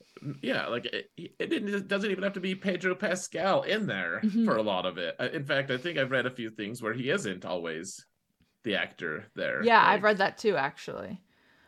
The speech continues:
Speaker 2: So, um, yeah, so
Speaker 1: Uh, so I, I respect their choice not to put gas masks on. <clears throat>
Speaker 2: Yeah, I, I, I don't think it's that big of a deal, to be honest, so that they have it going through this fungus, um, instead.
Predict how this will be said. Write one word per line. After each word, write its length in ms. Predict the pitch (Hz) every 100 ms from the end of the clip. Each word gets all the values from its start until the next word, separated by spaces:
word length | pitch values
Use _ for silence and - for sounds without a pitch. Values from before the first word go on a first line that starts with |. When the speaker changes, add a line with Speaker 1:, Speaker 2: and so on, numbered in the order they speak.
| _ _
Speaker 2:
So, 560 | - 196 135 123 98 - _ _ _ _
um, 520 | 175 160 139 - - - _ _ -
yeah, 200 | 190 160
so 140 | -
Speaker 1:
Uh, 100 | 160
so 200 | 135 160
I, 220 | 165 196 190 -
I 100 | -
respect 640 | 202 160 139 - 180 - -
their 160 | 123
choice 380 | 120 143 117 117
not 240 | 113 117
to 80 | 117
put 220 | 110 104
gas 340 | 95 123 151 -
masks 440 | 78 - - -
on. 280 | 82 69 82 - -
<clears throat> 220 | - -
Speaker 2:
Yeah, 260 | 392 381 -
I, 200 | - 240 -
I, 160 | 262 254 -
I 160 | 269
don't 220 | 330 320 - - _ _
think 240 | - 247 247
it's 180 | 220
that 400 | - 170 190 - - _ _
big 220 | - 165 196
of 120 | 185
a 120 | 180 - _
deal, 460 | - 156 - - 226
to 120 | 226
be 100 | 233
honest, 320 | 247 254 294 -
so 100 | 214
that 260 | 180 - -
they 140 | 202
have 180 | 208 180
it 100 | 175
going 260 | 170 165 175
through 160 | - 156
this 200 | 156 -
fungus, 600 | 131 - 123 202 - - _ _ _ _
um, 280 | 156 156 151 -
instead. 500 | 175 - - 90